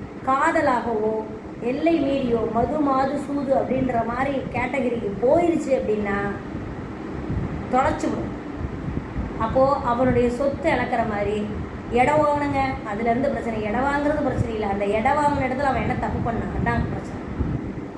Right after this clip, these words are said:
லைன் போட்டங்க, லைன் அன்றாட வசூல் தாங்க, அது இப்ப நல்லா இல்லைங்க அப்படின்னா அந்த லைன்ல நீ என்ன பண்ண, இப்படிதான் வரும். அப்போ நம்மளுடைய அந்த, அந்த சுக்கிரனுடைய கேட்டகரிக்கு அதுக்கு முக்கியத்துவம் கொடுத்துட்டோம்னா அன்றாட வருமான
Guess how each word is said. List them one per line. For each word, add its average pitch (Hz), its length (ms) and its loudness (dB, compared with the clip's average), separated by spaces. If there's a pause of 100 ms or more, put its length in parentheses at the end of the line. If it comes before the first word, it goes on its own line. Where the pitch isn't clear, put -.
(320)
லைன் 247 380 4
போட்டங்க, 254 380 2 (360)
லைன் 254 280 -2 (180)
அன்றாட 269 440 2
வசூல் 262 340 2
தாங்க, 233 200 0 (260)
அது 208 180 -2
இப்ப 233 160 0
நல்லா 220 300 0
இல்லைங்க 208 280 0
அப்படின்னா 202 320 0
அந்த 233 160 2
லைன்ல 294 460 4
நீ 269 160 2
என்ன 269 180 0
பண்ண, 208 240 -4 (800)
இப்படிதான் 262 400 0
வரும். - 180 -6 (920)
அப்போ 226 200 2 (440)
நம்மளுடைய 269 400 4 (160)
அந்த, 254 200 -2
அந்த 233 220 -2
சுக்கிரனுடைய 311 720 2
கேட்டகரிக்கு 285 600 0
அதுக்கு 311 300 0
முக்கியத்துவம் 254 600 0
கொடுத்துட்டோம்னா 226 580 0 (580)
அன்றாட 277 440 4
வருமான 247 360 0